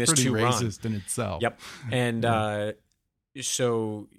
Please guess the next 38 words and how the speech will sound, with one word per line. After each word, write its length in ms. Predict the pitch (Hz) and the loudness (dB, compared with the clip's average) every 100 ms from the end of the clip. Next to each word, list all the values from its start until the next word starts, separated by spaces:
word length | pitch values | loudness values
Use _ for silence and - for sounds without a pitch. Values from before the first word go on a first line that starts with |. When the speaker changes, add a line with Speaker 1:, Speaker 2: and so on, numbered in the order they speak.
| _ | _
Speaker 2:
he 240 | 127 - 151 | -12 -6 -2
thought 240 | 143 120 | 2 4
all 160 | 117 113 | 4 4
that 240 | 117 113 | 4 2
was 160 | 104 98 | 0 -6
kind 180 | 123 110 | -4 -4
of 80 | 104 | -2
ironic 440 | 104 107 107 104 | -2 -2 -2 -4
and 80 | 104 | -8
hilarious. 440 | 104 101 110 113 | -6 -4 -4 -6
And 60 | 113 | -6
when 40 | 107 | -4
he 40 | |
tells 200 | 127 113 | -4 -2
the 60 | 107 | -2
story 240 | 120 110 | -4 -4
now, 260 | 107 135 107 | -4 -4 -4
I 60 | |
th-, 120 | 95 - | -8 -14
he 120 | 104 101 | -10 -6
gets, 180 | 104 | -6
like, 140 | 107 90 _ - | -6 -10 _ -16
still 200 | - 120 | -6 -4
gets 180 | 117 104 | -4 -4
a 60 | 101 | -8
good 220 | 101 90 _ | -8 -10 _
chuckle 360 | - 117 110 104 | -4 -4 -4 -4
out 160 | 101 | -4
of 80 | 98 | -6
it. 200 | 98 95 _ _ _ _ _ _ - | -6 -10 _ _ _ _ _ _ -6
Um, 460 | 104 98 95 98 - _ _ _ - - _ _ _ - | -4 -4 -6 -10 -16 _ _ _ -20 -20 _ _ _ -12
Ron's 340 | 113 113 117 110 | -4 -2 -2 -4
an 60 | |
amazing 400 | 104 107 98 101 | -4 -4 -6 -6
guy. 380 | 98 98 85 87 - | -4 -4 -4 -8 -12
I 60 | |
mean, 400 | 101 98 95 92 87 _ _ _ | -10 -10 -10 -12 -16 _ _ _
to, 260 | - 104 | -10 -10